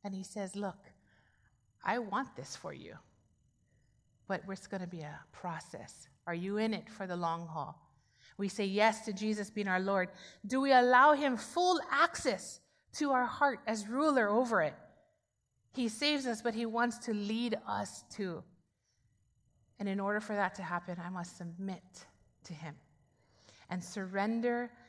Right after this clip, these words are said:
to his will and his ways in my life. It takes some time. We're equipping. We're, we're getting equipped. We gotta train.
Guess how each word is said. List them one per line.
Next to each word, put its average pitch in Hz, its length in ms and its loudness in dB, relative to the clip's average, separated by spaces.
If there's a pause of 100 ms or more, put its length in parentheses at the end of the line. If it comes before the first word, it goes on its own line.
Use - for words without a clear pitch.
(140)
to 208 100 -4
his 214 260 -2
will 196 420 2 (200)
and 165 120 -8
his 190 260 -4
ways 175 520 -6 (360)
in 175 120 -8
my 160 160 -4
life. - 440 -12 (1900)
It 269 120 -4
takes 381 280 -4
some 359 200 -6
time. 320 360 -4
We're 202 160 -2
equipping. 220 640 -4
We're, 196 180 -6
we're 208 140 -8
getting 233 340 -4
equipped. 233 380 -4
We 190 80 -8
gotta 190 160 -4
train. 226 580 -4